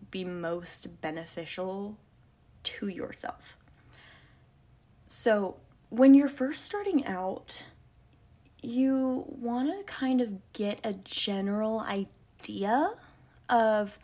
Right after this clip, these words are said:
things that are gonna make you feel a little bit more fulfilled in your day-to-day life. Because self-care isn't something that,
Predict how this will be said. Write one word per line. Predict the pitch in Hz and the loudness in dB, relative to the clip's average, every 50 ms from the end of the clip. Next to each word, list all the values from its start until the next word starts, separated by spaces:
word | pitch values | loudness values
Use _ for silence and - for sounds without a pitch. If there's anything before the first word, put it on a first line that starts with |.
| - - - - _ - _ _ _ | -20 -20 -20 -20 _ -20 _ _ _
things | - - - - 285 277 277 285 302 294 294 | -20 -20 -8 -2 2 4 6 6 6 4 4
that | - 294 | 0 -2
are | 294 285 | -2 -2
gonna | 254 247 240 240 240 | 0 0 0 2 2
make | 233 214 202 196 202 - - | 2 0 -2 -4 -6 -8 -8
you | 214 208 | -8 -8
feel | - - - - 202 196 185 - - | -8 -8 -6 -4 -4 -4 -4 -4 -6
a | 196 | -6
little | 190 190 190 190 196 196 208 | -8 -6 -6 -4 -4 -4 -4
bit | 202 220 220 | -4 -4 -4
more | - 202 202 196 190 190 185 190 | -2 -2 -2 -2 -2 -4 -6 -8
fulfilled | 190 - - - 214 208 - - - - - 202 190 180 180 180 190 214 247 247 - - - - - - - - - - _ _ - _ _ _ _ _ _ - - - - - | -10 -12 -10 -10 -10 -10 -10 -14 -10 -6 -6 -4 -4 -2 -4 -4 -4 -4 -6 -6 -8 -14 -16 -20 -20 -20 -20 -20 -20 -20 _ _ -20 _ _ _ _ _ _ -20 -20 -20 -6 -2
in | 233 226 226 226 220 | 0 2 4 4 2
your | 220 214 208 202 | 2 0 -2 -2
day-to-day | 196 - 190 190 180 - 185 - 185 180 175 - | -4 -4 -4 -4 -6 -8 -10 -8 -8 -8 -8 -8
life. | - - - - - - - - - - - - - - - | -8 -8 -8 -10 -14 -20 -20 -20 -20 -20 -20 -20 -20 -20 -6
Because | - 262 262 285 277 | -4 0 0 2 2
self-care | - 320 - - - 403 - - - | 2 0 0 -2 -6 -8 -8 -6 -6
isn't | - 254 - 285 277 277 | -6 0 0 0 0 0
something | - - - 233 220 214 202 - - 208 208 208 202 202 202 202 - - - | -4 -4 -4 -2 -4 -4 -4 -6 -6 -4 -4 -4 -4 -4 -4 -6 -8 -12 -14
that, | - 196 185 185 196 196 196 190 190 190 185 - - - - | -14 -14 -8 -6 -6 -4 -4 -4 -4 -4 -6 -6 -8 -12 -14